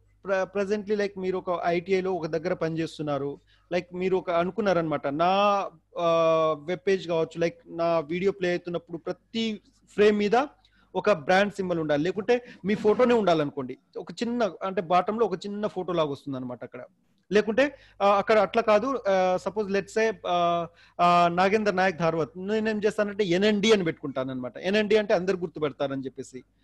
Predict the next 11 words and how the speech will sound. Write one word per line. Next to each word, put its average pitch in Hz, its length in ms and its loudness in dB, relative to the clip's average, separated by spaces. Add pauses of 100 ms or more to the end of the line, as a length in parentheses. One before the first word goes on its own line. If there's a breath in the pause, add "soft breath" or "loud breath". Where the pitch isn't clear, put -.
(140)
రైట్? 214 180 2
ఓకే, 190 260 2
ఇది 180 360 -2
నాగేందర్ 175 520 0
సార్ 165 120 -2
వీడియో 160 340 -2
అని 160 120 -2
చెప్పేసి 170 320 -6
అందరు 165 200 -2
గుర్తుపెడతారు. 139 720 -12
So, 285 100 0